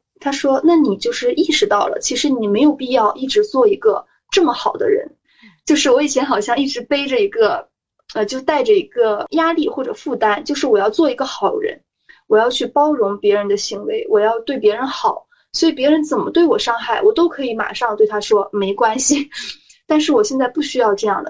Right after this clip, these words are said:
你伤害了我就是伤害了我，我不能说“没关系”，这个事情很有关系。然后因为以前嘛，我就是很吃那一套，当他跟我道歉之后，我就嘚嘚嘚就跑回去了。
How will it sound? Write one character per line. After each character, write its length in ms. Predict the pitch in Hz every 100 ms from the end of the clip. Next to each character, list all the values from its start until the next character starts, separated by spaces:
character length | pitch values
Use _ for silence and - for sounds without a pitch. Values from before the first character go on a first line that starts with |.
| 220
你 80 | 214
伤 180 | 285
害 160 | 302 320
了 120 | 269
我 160 | 233 -
就 120 | 330
是 140 | 302
伤 160 | - 214
害 160 | 208 196
了 80 |
我， 220 | 196 - - _ _
我 80 | -
不 120 | -
能 140 | 294
说 160 | 226 247
“没 160 | 202 190
关 240 | 190 214
系”， 140 | - -
这 100 | 294
个 60 | - _ _
事 100 | -
情 100 | 294
很 140 | 254 202
有 140 | 208
关 200 | 202 196
系。 220 | - - _ _ _ _ _ _ _ _ _ - _
然 120 | 240
后 80 | 247 302
因 100 | 339
为 80 |
以 160 | 339 220
前 300 | - 202 196
嘛， 260 | 220 208 -
我 160 | 208
就 160 | 202 240
是 340 | 233 214 139 - _ -
很 240 | - 208 -
吃 280 | - - 247
那 100 | 226
一 100 | 160
套， 280 | - 214
当 120 | 233 240
他 120 | 240
跟 120 | 254
我 80 | 208
道 140 | 233
歉 220 | 427 233 208
之 140 | 427
后， 120 | -
我 80 | 403
就 120 | 392
嘚 180 | - 233
嘚 160 | 226 440
嘚 160 | -
就 100 | - -
跑 200 | - -
回 160 | -
去 160 | - -
了。 200 | -